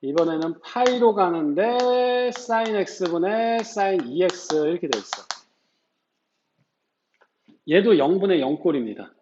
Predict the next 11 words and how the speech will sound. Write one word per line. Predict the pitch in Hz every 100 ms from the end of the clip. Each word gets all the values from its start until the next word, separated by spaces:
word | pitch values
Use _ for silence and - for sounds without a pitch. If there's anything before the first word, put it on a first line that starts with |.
| _ _ _
그쵸? | 156 - 110 - _ _ _
그래서 | - 185
X | 269 156 - 285
마이너스 | 285 262 240 226 -
파이를 | 247 233 247 277
뭐 | 262 247
T로 | 254 294 269
치환해서 | - 311 294 269 220 226 208
뭐 | 196
가도 | - 147 160
되는데 | 147 147 139 160 107 -